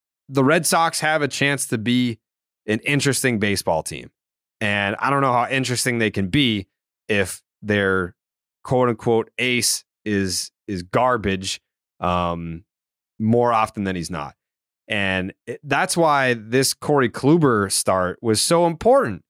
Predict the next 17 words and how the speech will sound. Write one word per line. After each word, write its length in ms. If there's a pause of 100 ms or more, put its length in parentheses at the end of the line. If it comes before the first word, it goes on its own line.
(440)
'Cause 120
that 160
was 120
the 80
first 320
time 220
he 260
didn't 260
suck. 520 (360)
<laughs> 260 (300)
Like, 200
you've 220
had 480 (200)
Corey 300
Kluber 560
one 480
time, 520